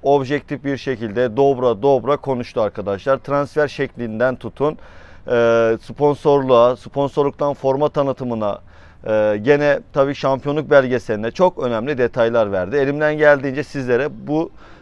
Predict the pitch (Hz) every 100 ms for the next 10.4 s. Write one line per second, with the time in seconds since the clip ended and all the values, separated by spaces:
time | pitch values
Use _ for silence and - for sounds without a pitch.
0 | - 120 120 - 156 180 147 123 120 160
1 | 147 143 143 139 135 131 - 104 87 92
2 | 143 160 135 127 135 131 123 127 127 120
3 | - 92 87 92 170 - 139 131 147 -
4 | - - - - 113 113 113 113 104 131
5 | 131 139 170 160 147 139 139 131 - 131
6 | 131 - 135 135 135 147 139 151 135 131
7 | 190 - 123 120 117 127 - 131 160 156
8 | 147 127 135 131 123 123 127 151 143 123
9 | 117 123 120 117 113 104 120 113 - 117
10 | 110 110 - 117